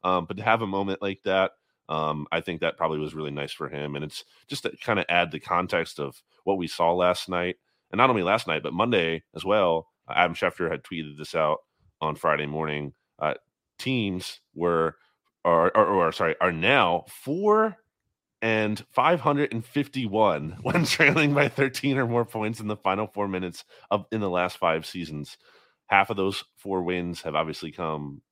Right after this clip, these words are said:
in the past few days with Tom Brady and Baker Mayfield.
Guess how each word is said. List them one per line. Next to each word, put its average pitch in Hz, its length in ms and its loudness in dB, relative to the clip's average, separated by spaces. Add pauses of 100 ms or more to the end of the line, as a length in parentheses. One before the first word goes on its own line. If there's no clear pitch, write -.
in 73 420 -8
the 73 80 -10
past 73 500 -6 (160)
few 82 200 -12
days 76 560 -2
with 76 240 -6
Tom 85 240 -2
Brady 139 480 2 (240)
and 90 100 -6
Baker 87 220 -6
Mayfield. 67 320 -10